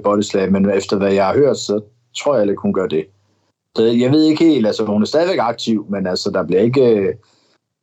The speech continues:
ja, der bliver ikke helt lige, øh, holdt det ved lige, som jeg synes, man skal.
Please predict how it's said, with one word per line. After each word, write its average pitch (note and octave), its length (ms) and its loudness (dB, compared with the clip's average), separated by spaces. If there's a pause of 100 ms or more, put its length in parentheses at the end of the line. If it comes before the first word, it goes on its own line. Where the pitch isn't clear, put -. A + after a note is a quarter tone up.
ja, A2+ 120 2
der A2 100 2
bliver G#2+ 160 2
ikke C#3+ 160 2
helt D3+ 120 4
lige, B2 360 2
øh, A2+ 120 2
holdt G#2+ 240 -4
det A2+ 80 -2
ved G#2+ 80 0
lige, A2+ 320 2 (200)
som G2+ 260 -2
jeg G#2 200 0 (340)
synes, G#2+ 300 -2
man F#2+ 140 -2
skal. F#2+ 360 -2